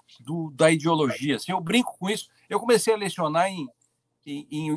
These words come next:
mil novecentos e oitenta e um. Eu passei, eu, eu, eu, então, é, eu, eu dava pros alunos, em mil novecentos e oitenta e um, uma, uma, uma cadeira na sociologia. Então, eu, eu decorei,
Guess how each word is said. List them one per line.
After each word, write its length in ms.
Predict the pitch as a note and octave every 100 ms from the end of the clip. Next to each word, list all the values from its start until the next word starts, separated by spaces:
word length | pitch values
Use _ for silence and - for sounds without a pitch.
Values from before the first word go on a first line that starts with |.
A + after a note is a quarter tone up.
| D#3
mil 140 | E3+
novecentos 320 | F3 - F3+
e 60 | F3+
oitenta 540 | E3 - F3 E3+ F3+ E3
e 100 | D3
um. 220 | D3+ C#3+ _ _ _ -
Eu 100 | C#3
passei, 340 | D3 C#3+ - _ _ - -
eu, 240 | C#3+ C3+ -
eu, 380 | C#3 C3+ B2+ _ _ -
eu, 280 | - G2+ G2+
então, 360 | C3+ E3 E3 D#3+ _ -
é, 240 | - C3 -
eu, 340 | C#3+ C#3+ D3 -
eu 60 | C#3
dava 240 | D#3 E3
pros 220 | - D3
alunos, 480 | C#3+ A#2 D3 F3 C#3
em 40 |
mil 100 | C#3
novecentos 340 | C#3 - D#3 -
e 40 |
oitenta 460 | C#3+ A#2+ D3 C3+ A#2
e 100 | B2+
um, 200 | D#3 E3 _ _ _ _ -
uma, 420 | C3+ C#3 C3+ A2+ C#3
uma, 500 | C#3 C3+ B2+ A#2+ A#2
uma 340 | C3 B2+ A#2
cadeira 500 | D3+ B2+ C#3 E3+ D3
na 200 | A#2 A2+
sociologia. 760 | - B2+ - C3+ G#2+ A#2 E3+ - _ _ _ _ _ _ _ -
Então, 480 | B2 - C#3 D3+ D#3
eu, 300 | D#3 D3+ C#3+
eu 380 | D3 D3 D3 C#3
decorei, 680 | E3 E3+ E3 E3+ F#3 C#3+